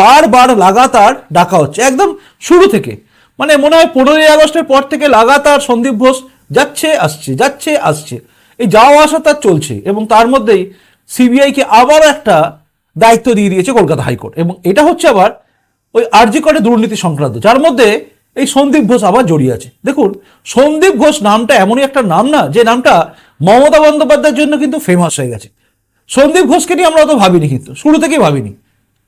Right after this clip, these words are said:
কিন্তু সন্দীপ ঘোষের বিরুদ্ধে যখন ছাত্রছাত্রীরা অভিযোগ করলো এবং তারপর যখন চাপের কাছে কার্যত নত স্বীকার করে একদম ঠান্ডা মাথায় রেজিগনেশন দিল, তারপরেই দেখলাম মমতা বন্দ্যোপাধ্যায় অবতারণা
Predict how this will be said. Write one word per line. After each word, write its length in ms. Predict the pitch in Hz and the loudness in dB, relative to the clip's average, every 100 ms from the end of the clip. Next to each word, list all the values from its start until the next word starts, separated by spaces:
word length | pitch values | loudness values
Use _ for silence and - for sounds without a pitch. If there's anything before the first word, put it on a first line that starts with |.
| - | -8
কিন্তু 160 | 247 262 | -6 -2
সন্দীপ 320 | 233 262 285 | 0 0 0
ঘোষের 240 | 294 311 | -2 -2
বিরুদ্ধে 300 | 214 247 220 277 | -2 -2 -2 -2
যখন 280 | 262 240 202 - _ - | 0 0 0 -4 _ -4
ছাত্রছাত্রীরা 680 | 240 262 302 302 269 285 254 | -2 -2 -4 -4 -2 0 2
অভিযোগ 240 | 214 226 269 | 2 0 0
করলো 280 | 226 175 202 - - | 0 2 0 -4 -6
এবং 140 | 196 247 | -4 0
তারপর 320 | 226 226 262 247 | 0 0 0 -2
যখন 140 | 269 - | -4 -4
চাপের 400 | - 262 - 311 | 0 0 0 -2
কাছে 260 | 302 277 208 226 - _ | -2 -2 -4 -4 -10 _
কার্যত 300 | - 220 226 240 | 0 0 0 -4
নত 200 | 214 214 | -4 -6
স্বীকার 280 | 247 240 247 | -4 -4 0
করে 220 | 247 220 226 226 _ _ _ _ _ _ | 2 2 2 -2 _ _ _ _ _ _
একদম 580 | 185 233 226 185 185 339 349 - _ _ - | 0 0 0 -4 2 2 2 -10 _ _ -4
ঠান্ডা 360 | 311 339 339 | -4 0 0
মাথায় 340 | 320 269 262 285 | 0 0 0 2
রেজিগনেশন 480 | 202 214 226 202 180 | 2 0 -2 -2 -2
দিল, 160 | 131 110 - _ _ _ _ _ | -2 -6 -14 _ _ _ _ _
তারপরেই 440 | 285 311 311 359 330 | 0 2 2 0 0
দেখলাম 220 | 262 285 | 0 0
মমতা 300 | 254 233 247 262 | 2 0 2 0
বন্দ্যোপাধ্যায় 600 | 262 254 254 262 277 262 | 0 0 0 0 2 0
অবতারণা 460 | 175 156 123 98 | 0 -2 -4 -8